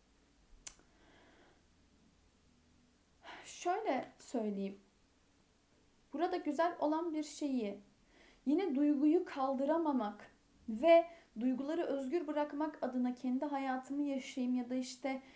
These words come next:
kendi mevcudiyetimi bozmayayım e, ama mevcudu da yıkayım, hmm, diyen bir kafa düşüncesi var burada ve, e,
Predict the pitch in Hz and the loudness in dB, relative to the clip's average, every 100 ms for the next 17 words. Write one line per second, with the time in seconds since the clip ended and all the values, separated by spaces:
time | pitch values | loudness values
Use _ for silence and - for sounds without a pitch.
0 | - _ - 254 294 294 285 269 262 269 | -20 _ 0 0 2 0 0 -2 -2 -4
1 | 262 - 294 240 269 285 262 254 233 247 | -4 -2 0 2 2 0 2 0 0 -6
2 | - - - - 226 220 226 254 302 285 | -14 -20 -18 0 2 4 2 2 2 2
3 | 277 262 277 277 294 254 254 - 294 269 | 0 -2 -4 -2 0 0 -2 0 2 2
4 | - - _ 220 226 226 226 220 208 - | -4 -14 _ -6 -4 -4 -4 -4 -6 -10
5 | - _ - 214 254 294 320 302 294 294 | -20 _ -8 -2 0 0 0 0 -2 -4
6 | - - - - 294 294 330 320 - 254 | -10 -20 -20 -4 -2 6 6 6 -4 -6
7 | 302 277 294 - 294 240 214 208 226 254 | -2 -2 -2 -2 0 0 0 -4 -4 -2
8 | 269 277 - - - _ 226 | -2 -4 -6 -20 -20 _ 0